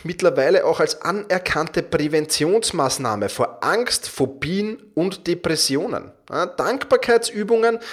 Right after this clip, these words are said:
auch das ist wissenschaftlich bewiesen mittlerweile, können das Glücksniveau um fünfundzwanzig Prozent heben und gelten damit als natürliche Antidepressiva.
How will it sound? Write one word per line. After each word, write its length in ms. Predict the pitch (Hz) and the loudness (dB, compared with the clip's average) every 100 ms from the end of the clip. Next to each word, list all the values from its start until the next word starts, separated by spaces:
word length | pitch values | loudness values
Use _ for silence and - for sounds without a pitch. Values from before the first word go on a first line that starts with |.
| - - | -10 -8
auch 140 | - | -4
das 280 | - 196 226 | -2 -2 -2
ist 200 | 208 214 | -4 -4
wissenschaftlich 640 | 208 214 202 170 165 147 | -4 -2 2 2 2 -4
bewiesen 460 | 139 117 165 190 185 | -2 -2 -4 -4 -2
mittlerweile, 500 | 180 170 156 156 151 - - - | 2 2 6 6 4 -2 -8 4
können 220 | 156 156 | 4 6
das 260 | 147 - | 4 2
Glücksniveau 1000 | - 185 302 - 151 135 107 143 214 - - | -4 -2 0 0 0 0 4 2 2 -4 -4
um 140 | 131 | -2
fünfundzwanzig 1080 | - 175 208 214 208 208 156 156 156 156 - | 0 0 2 4 2 2 2 2 0 -6 -2
Prozent 560 | 139 135 - 110 95 - | -2 0 0 0 -2 -8
heben 380 | 110 117 190 202 - - - | -6 -4 -4 -6 -12 -8 2
und 260 | 214 240 | 4 4
gelten 360 | - 175 - 226 | 4 2 2 0
damit 340 | 135 175 196 | 2 4 4
als 160 | 160 - | 2 4
natürliche 800 | 160 156 - 214 226 226 226 - | 2 2 0 2 2 4 2 4
Antidepressiva. 1160 | 160 175 196 196 185 185 180 226 269 147 - | 0 0 -4 -2 -2 0 -2 -4 -2 -2 -4